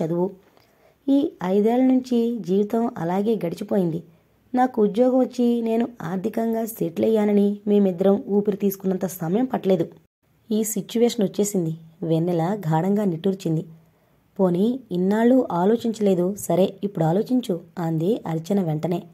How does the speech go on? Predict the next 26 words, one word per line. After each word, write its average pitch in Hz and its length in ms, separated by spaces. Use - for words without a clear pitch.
"నేను 220 340
ఆలోచించడానికి 208 840
ఏమీ 196 220
లేదు 214 160
అర్చన. 170 420
అమ్మకి 214 360
నచ్చిన 196 340
వాళ్ళు 214 200
ఎవరైనా 190 280
సరే 180 340
చేసుకోవడానికి 190 640
నాకు 214 240
అభ్యంతరం 196 440
ఏమీ 214 160
లేదు," 185 240
అంటూ 233 420
ఆ 196 140
నిర్ణయాన్ని 196 720
పూర్తిగా 240 640
వింధ్యకే 226 580
వదిలేశానని 240 880
చెప్పిన 240 280
వెన్నెలని 208 680
ఆశ్చర్యంగా 196 480
చూసింది. 190 460
"వెన్నెల, 165 460